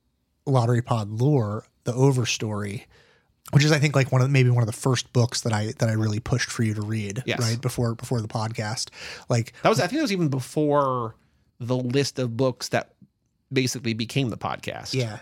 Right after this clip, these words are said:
Speaker 1: and that's a book that, like, everyone that I've gotten to read that book has been like, "This book, like,
Speaker 2: Richard
Speaker 1: re-,
Speaker 2: Powers, man.
Speaker 1: like,
Speaker 2: He's, he's the
Speaker 1: ma-,
Speaker 2: real deal.
Speaker 1: th-, this book, like, made me think differently about the world." Like, one of the major things that I learned from that book is, like, um,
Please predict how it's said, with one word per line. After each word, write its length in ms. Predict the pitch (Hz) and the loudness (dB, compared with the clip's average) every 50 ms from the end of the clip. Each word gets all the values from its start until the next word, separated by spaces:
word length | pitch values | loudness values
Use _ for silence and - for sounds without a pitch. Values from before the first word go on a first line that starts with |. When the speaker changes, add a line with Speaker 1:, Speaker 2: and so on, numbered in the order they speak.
| - | -4
Speaker 1:
and 80 | - 143 | 0 2
that's 160 | 147 147 - | 2 2 2
a 60 | 160 | 2
book 160 | 139 156 135 - | 2 2 2 2
that, 100 | 147 131 | 0 0
like, 200 | 127 120 120 - | 0 -2 -2 0
everyone 420 | 143 139 131 143 135 127 131 127 | 0 0 2 2 2 2 2 2
that 80 | 120 117 | 2 0
I've 160 | 113 113 117 | 0 0 0
gotten 240 | 123 113 117 120 110 | 0 -2 -2 -4 -6
to 140 | - - | -6 -4
read 160 | 117 110 104 101 | -4 -4 -4 -4
that 120 | 107 - - | -6 -6 -4
book 140 | 107 107 - | -6 -6 -4
has 100 | 113 110 | -6 -6
been 120 | - 104 | -6 -8
like, 200 | 101 98 107 - | -8 -8 -10 -8
"This 120 | - 110 - | -8 -8 -6
book, 300 | - - 110 104 - - | -6 -6 -6 -6 -6 -6
like, 300 | 110 104 101 107 - - 156 143 | -8 -8 -8 -10 -8 -10 -8 -6
Speaker 2:
Richard 140 | - - 110 | -4 -2 0
Speaker 1:
re-, 60 | 113 | 0
Speaker 2:
Powers, 260 | 110 135 151 139 110 | 2 2 2 0 0
man. 180 | - 110 113 110 98 | -2 -4 -6 -4 -2
Speaker 1:
like, 80 | 135 113 110 | -2 -2 -2
Speaker 2:
He's, 100 | 117 - | -2 -6
he's 80 | - - | -4 2
the 80 | - 135 139 127 | 6 6 8 8
Speaker 1:
ma-, 20 | |
Speaker 2:
real 120 | 117 120 120 | 6 4 2
deal. 220 | 123 139 139 120 104 - - - - - | 2 0 0 0 -2 -6 -12 -12 0 2
Speaker 1:
th-, 160 | 139 139 131 | 2 4 6
this 180 | 135 147 135 - | 4 4 4 2
book, 160 | - 135 - | 0 0 2
like, 160 | 139 127 131 | 0 0 2
made 240 | 131 131 127 131 120 | 2 4 4 4 2
me 140 | 120 120 117 | 2 0 -2
think 360 | - - 123 120 117 - - | -2 -4 -4 -4 -4 -4 -4
differently 400 | - 117 - - 127 120 110 110 | -4 -2 -2 -2 -4 -4 -2 -2
about 200 | 110 110 107 107 | -4 -4 -4 -4
the 80 | - | -4
world." 200 | 110 113 107 107 | -4 -4 -4 -2
Like, 140 | 113 113 113 - | -4 -4 -2 0
one 220 | 151 135 143 151 | 2 4 6 6
of 60 | 156 | 6
the 80 | 151 143 | 6 6
major 320 | 139 135 135 131 131 131 | 6 4 4 4 2 0
things 320 | 127 - 135 131 127 120 117 | 0 0 0 0 0 0 0
that 140 | 117 113 - - - - - - _ - | -2 -4 -6 -12 -20 -20 -20 -18 _ -6
I 120 | - 127 | -2 0
learned 260 | 120 113 123 117 113 110 | 2 4 4 2 2 0
from 140 | - 123 | 0 2
that 140 | 156 220 226 | 2 4 4
book 180 | - 131 120 - | 2 0 0 0
is, 120 | 113 113 | -2 -2
like, 360 | 110 107 104 110 - - - _ - - - _ _ _ _ _ _ _ _ _ _ _ _ - | -2 -2 -4 -4 -6 -10 -16 _ -20 -20 -20 _ _ _ _ _ _ _ _ _ _ _ _ 2
um, 420 | 135 117 110 107 104 107 117 120 | 2 2 2 2 -2 -4 -6 -8